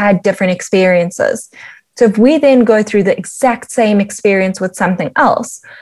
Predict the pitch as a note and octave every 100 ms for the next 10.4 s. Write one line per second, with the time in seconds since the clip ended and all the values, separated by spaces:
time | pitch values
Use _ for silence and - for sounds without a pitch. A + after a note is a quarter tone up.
0 | - - _ B3 B3+ - D#4+ F#4+ F#4+ A#3
1 | G#3 G3+ - G3 G3+ G#3 F#3 - - B3
2 | - _ _ A3 A3 B3 B3 G#3 F#3 F3+
3 | - G#3+ F#3+ F#3 F#3 - - - - -
4 | G#3 F#3+ F#3 - A3 G3+ F#3+ F#3 - -
5 | - - - - - - C4 B3 A#3+ G#3
6 | A3+ C4 D4+ G#3+ G3+ G3+ G#3 G3+ F#3+ F#3+
7 | - - A3+ G#3 F#3 - - F#3+ G3+ G3+
8 | G#3+ E3 D3 E3+ F3+ F3+ F3 G3+ G3+ F3+
9 | F3 G3+ A3 F4 - - - - - A#3+
10 | B3 B3 A#3 -